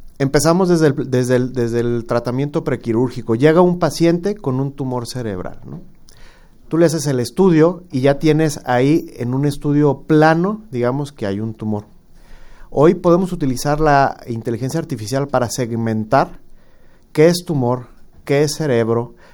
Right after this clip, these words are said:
qué partes del cerebro son importantes para cuidar, digamos, que le pueden generar al paciente un, un déficit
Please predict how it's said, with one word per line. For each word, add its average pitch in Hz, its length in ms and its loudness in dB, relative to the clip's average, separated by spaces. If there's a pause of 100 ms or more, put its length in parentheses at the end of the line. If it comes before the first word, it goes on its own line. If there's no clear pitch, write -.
(160)
qué 165 160 2
partes 175 520 2
del 131 180 0
cerebro 131 340 0
son 135 400 -4
importantes 131 880 -4
para 110 300 -4
cuidar, 110 720 0
digamos, 110 440 -4
que 117 80 -6
le 101 100 -4
pueden 123 260 0
generar 113 260 -2
al 120 100 0
paciente 120 560 -4
un, 113 300 -6
un 117 440 -6
déficit 123 540 -2